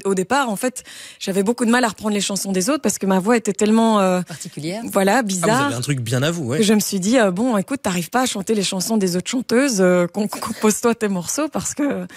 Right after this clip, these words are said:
Speaker 1: Et puis c'est, c'était aussi un, mon petit exutoire, euh, ma manière à moi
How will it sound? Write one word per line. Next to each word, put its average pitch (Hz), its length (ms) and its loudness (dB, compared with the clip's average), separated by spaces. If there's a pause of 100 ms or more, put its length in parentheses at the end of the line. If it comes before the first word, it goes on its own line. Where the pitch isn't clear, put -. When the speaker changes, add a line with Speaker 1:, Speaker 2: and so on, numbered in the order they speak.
(180)
Speaker 1:
Et - 60 -2
puis 202 140 -2
c'est, 190 200 2
c'était 185 300 -4
aussi 185 220 0
un, 185 160 2
mon 180 360 -2
petit - 240 -4
exutoire, 196 600 2
euh, 175 220 2 (480)
ma 180 100 -2
manière 185 420 2
à 180 60 2
moi 196 140 2